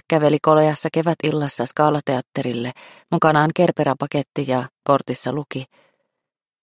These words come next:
"Muistatko minut? Miten voisimme unohtaa? Tule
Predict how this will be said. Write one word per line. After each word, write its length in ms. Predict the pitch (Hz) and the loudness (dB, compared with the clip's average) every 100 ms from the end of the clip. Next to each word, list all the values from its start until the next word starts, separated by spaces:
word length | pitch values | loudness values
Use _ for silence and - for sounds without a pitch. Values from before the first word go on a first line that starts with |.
| - | 4
"Muistatko 500 | 202 226 170 - 131 | 4 6 2 2 0
minut? 280 | 143 147 - - _ _ _ _ _ | 2 -4 -8 -16 _ _ _ _ _
Miten 320 | - 165 170 165 | 0 4 4 6
voisimme 380 | 190 196 175 - | 6 6 2 4
unohtaa? 680 | 208 202 151 - 104 123 - _ _ _ _ _ | 6 4 2 -6 -8 -8 -12 _ _ _ _ _
Tule 180 | 190 220 | 4 6